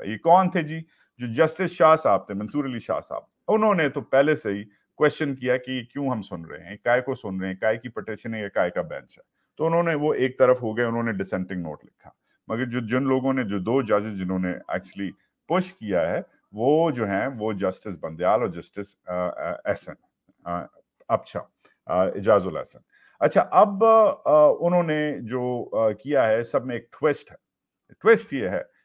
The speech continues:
कि एतजाज एहसन साहब पाकिस्तान की जानी मानी हस्ती, साबिक मिनिस्टर, लॉ, अ, मिनिस्टर, probably the most famous lawyer the country has produced in the last three decades।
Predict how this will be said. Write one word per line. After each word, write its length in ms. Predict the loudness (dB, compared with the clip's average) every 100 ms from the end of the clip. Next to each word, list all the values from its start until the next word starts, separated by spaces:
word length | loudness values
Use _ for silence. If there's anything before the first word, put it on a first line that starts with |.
| _ _
कि 80 | 2
एतजाज 440 | 2 4 4 4
एहसन 280 | 2 -2 -10
साहब 360 | -4 -4 -4 -8
पाकिस्तान 420 | -8 -6 -10 -8
की 140 | -10 -8
जानी 260 | -6 -6
मानी 280 | -8 -8 -14 -6
हस्ती, 640 | -6 -6 -10 -10 -10 -14 _ _ _ _ _
साबिक 320 | -8 -8 -8 -12
मिनिस्टर, 760 | -6 -6 -6 -2 0 2 0 -6 _
लॉ, 800 | -14 -2 4 6 8 8 8 4
अ, 460 | 0 0 2 2 0
मिनिस्टर, 880 | -4 -6 -8 -4 -2 -4 -8 -16 -18 _ -20 -20 -8 -8
probably 460 | 0 2 2 0
the 80 | -2
most 120 | -4
famous 260 | -4 -6 -2
lawyer 240 | 2 2 2
the 140 | -2
country 260 | -6 -8 -10
has 100 | -12 -10
produced 460 | -8 -10 -12 -10
in 40 | -6
the 100 | -2
last 580 | -2 -2 -6 _ -20 -14
three 180 | -8 -4
decades। 460 | -4 -4 -20 _